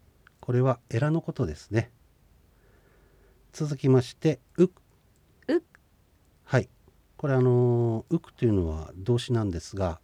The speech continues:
Speaker 1: 何も認証切字がついていません。ということは、イコールですね、今勉強している三人称ということで、えー、彼らが取るという意味になります。次に、ワ。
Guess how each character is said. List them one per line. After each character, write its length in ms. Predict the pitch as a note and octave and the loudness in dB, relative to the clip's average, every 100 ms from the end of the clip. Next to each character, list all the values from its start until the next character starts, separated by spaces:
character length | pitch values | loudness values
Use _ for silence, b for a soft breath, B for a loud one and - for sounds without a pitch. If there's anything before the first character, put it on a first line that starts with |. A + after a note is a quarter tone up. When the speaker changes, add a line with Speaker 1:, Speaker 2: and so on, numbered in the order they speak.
| - | -4
Speaker 1:
何 240 | A2 B2 | 0 2
も 260 | B2+ B2 A#2+ B2 | 4 2 0 -4
認 180 | A2+ A#2+ | -4 -2
証 180 | B2 | -4
切 260 | G#2+ A2 F#2 | -4 -6 -6
字 60 | F2 | -12
が 80 | |
つ 160 | D#2 B2 | -6 -4
い 40 | |
て 100 | - | -4
い 20 | E2 | -6
ま 100 | D2+ | -6
せ 120 | D#2+ | -12
ん。 40 | - b b b b _ | -14 b b b b _
と 120 | D#3 | -4
い 40 | |
う 60 | D#3+ | -2
こ 120 | F#3+ | -2
と 140 | - E3 | 2 2
は、 160 | B2+ b b b b | 2 b b b b
イ 100 | B2 | -6
コ 140 | - | 0
ー 60 | C#3 | 2
ル 60 | G2 | 2
で 80 | F#2 | -2
す 120 | G2+ | -4
ね、 160 | E2 - | -4 -2
今 220 | C3 A2 | 0 0
勉 180 | F2+ G#2 | 0 -2
強 220 | - A2+ | -2 -4
し 100 | - | -4
て 100 | - | -4
い 80 | A2 | -2
る 240 | G2 F2+ - | -2 -6 -10
三 340 | - A#2 B2 | -2 2 4
人 180 | B2+ A#2 | 4 2
称 220 | - E2+ | -2 -8
と 120 | - | -8
い 100 | D#2+ | -10
う 40 | D#2+ | -8
こ 160 | - | -6
と 160 | A#2+ C#3+ | -4 0
で、 220 | C#3+ A#2+ B B B B B | 0 0 B B B B B
え 100 | G#2 | -8
ー、 60 | F#2 | -8
彼 280 | - F3+ E3 | -4 0 2
ら 160 | B2+ G#2 | 2 2
が 220 | D3+ C3+ _ | 0 -2 _
取 240 | - D3 E2+ | -2 -2 -2
る 40 | _ _ | _ _
と 100 | - | -6
い 140 | F2+ F2 | -2 -2
う 20 | |
意 60 | |
味 100 | F2 G2 | 0 -2
に 40 | |
な 100 | G2 | -2
り 80 | D#2 | -4
ま 120 | E2 | -8
す。 220 | - - _ _ _ _ _ b b b b b b b b b _ _ | -10 -20 _ _ _ _ _ b b b b b b b b b _ _
次 340 | - F3+ C#3 | -2 0 4
に、 240 | A#2 C#3+ - - _ A#2 | 6 4 2 -10 _ 2
ワ。 220 | C3 | 2